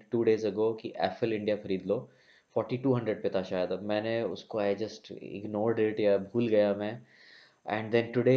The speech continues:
it is at forty-nine hundred, ten percent ऊपर गया एक दिन में, yesterday। So if only I had bought it, seeing that email। But anyway, वो मिस हो गया मेरे से, but फिर भी मैंने आज ले लिया, थोड़ा सा फोमो हो रहा था, तो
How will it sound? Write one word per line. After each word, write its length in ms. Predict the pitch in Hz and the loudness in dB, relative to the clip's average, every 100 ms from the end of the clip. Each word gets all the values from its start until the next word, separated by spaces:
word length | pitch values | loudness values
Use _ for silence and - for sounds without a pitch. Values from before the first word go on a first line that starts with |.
| 127 | 6
it 140 | 123 | 2
is 100 | 110 113 | -2 -2
at 120 | 120 | -2
forty-nine 440 | 107 101 113 104 98 | -4 -4 -2 -2 -4
hundred, 260 | 98 98 98 - | -4 -2 -2 2
ten 120 | 135 131 | 2 4
percent 320 | 127 - 123 110 | -2 2 0 2
ऊपर 200 | 113 107 | -2 0
गया 140 | 104 - 110 | 0 0 -2
एक 120 | 101 | -2
दिन 120 | 101 90 | -4 -4
में, 160 | 90 95 | -4 0
yesterday। 420 | 98 - 98 90 87 | 0 0 -2 0 0
So 80 | 98 | 0
if 120 | 127 123 | 0 0
only 200 | 127 131 113 | 0 2 2
I 40 | |
had 160 | 98 98 | 2 4
bought 220 | 98 101 | 4 2
it, 80 | - - - - - | -8 -16 -20 -20 -10
seeing 200 | 110 101 98 | -6 -2 -2
that 180 | 92 95 | -4 -6
email। 260 | 95 92 92 - _ - - - - | -6 -6 -6 -12 _ -20 -20 -14 -4
But 100 | 101 | 0
anyway, 260 | 117 117 110 107 | 2 2 2 4
वो 100 | 123 135 | 2 2
मिस 140 | 135 | 0
हो 80 | 117 | 0
गया 140 | 104 | 2
मेरे 160 | 104 101 | -2 -4
से, 180 | 104 165 - - - | -4 -8 -8 -12 -10
but 80 | 107 | -2
फिर 140 | 131 | 2
भी 100 | 139 | 4
मैंने 180 | 135 120 | 4 4
आज 200 | 113 117 117 | 2 2 4
ले 140 | 113 | 4
लिया, 260 | 110 107 147 - - _ | 6 4 2 -4 -20 _
थोड़ा 120 | 117 113 | 2 2
सा 120 | 117 - | 0 4
फोमो 240 | 117 117 120 | 6 6 2
हो 100 | 113 | 4
रहा 140 | 110 107 113 | 6 6 4
था, 80 | 156 - - _ _ | -2 -10 -20 _ _
तो 100 | _ | _